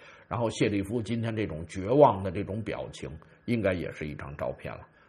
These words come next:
啊。最后还好了，还好了。伊朗官媒呢做了这么一个说法啊，外交部发言人巴盖伊表示说，卡塔尔和巴基斯坦将公布一份文件，这个文本将作为每一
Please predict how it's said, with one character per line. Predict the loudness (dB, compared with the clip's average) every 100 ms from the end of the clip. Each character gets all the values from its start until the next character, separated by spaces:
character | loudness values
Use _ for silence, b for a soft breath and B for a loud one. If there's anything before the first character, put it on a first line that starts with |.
| b
啊。 | -4
最 | -2 -2
后 | -4
还 | -8 -12
好 | -14 -18
了， | -20 -20
还 | -14 -12
好 | -12 -14
了。 | -20 _ b b b b b b b b
伊 | 8 12
朗 | 12 12
官 | 12
媒 | 12 6
呢 | 8 8 8 6
做 | 8 6
了 | 6
这 | 4
么 | 4
一 |
个 | 4 8
说 | 10 10
法 | 8 -2 -6
啊， | -2 0 6
外 | 6
交 | 10 8
部 | 8
发 | 8 8
言 | 8
人 | 6 4 6
巴 | 6 8 8
盖 | 8 8
伊 | 6 4 0 0 0
表 | 0 0
示 | 2 0 0 -10
说， | 4 4
卡 | 6 4 6
塔 | 8
尔 | 8 6
和 | 4 8 8 8 6
巴 | 6 6
基 | 4
斯 | 0 -4
坦 | -6 -8 -2
将 | 0 0 -2
公 | -4 -2 -2
布 | 0 0 2
一 | 2 0
份 | 6 6 6
文 | -2 -4
件， | 0 -2 -2 -12 b b b b b 8
这 | 12
个 | 12
文 | 12 8 8
本 | 6 8
将 | 6 6
作 | 8 10
为 | 10 8 6 0 -18 _ _ _ _ _
每 | 4 6
一 | 6 6 6